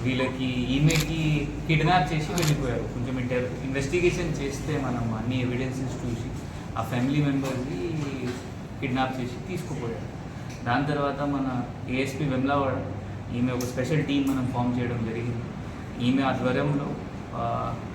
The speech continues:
అందరు మనం పట్టుకున్నాము. ట్వంటీ సెకండ్కి కేసు అయితే ట్వంటీ ఫిఫ్త్కి సండేకి మనం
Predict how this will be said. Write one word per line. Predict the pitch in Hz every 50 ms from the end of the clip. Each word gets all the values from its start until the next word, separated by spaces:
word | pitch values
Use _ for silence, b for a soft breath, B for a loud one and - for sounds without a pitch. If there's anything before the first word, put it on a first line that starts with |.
| - - - 123
అందరు | 120 123 135 131 135
మనం | 135 131 127
పట్టుకున్నాము. | 117 127 123 - - - 147 143 139 135 131 143 147 - - - - - - - - - -
ట్వంటీ | 135 123 127 147 135
సెకండ్కి | 135 135 143 143 139 - -
కేసు | - 135 131 139 143 139
అయితే | 135 131 - -
ట్వంటీ | - - - 120 117 123 139 135 131 127 131 131 - -
ఫిఫ్త్కి | 151 151 151 - - - 147 135
సండేకి | - 131 123 135 139 143 143 143
మనం | 139 135 131 127 127 123 123 117 -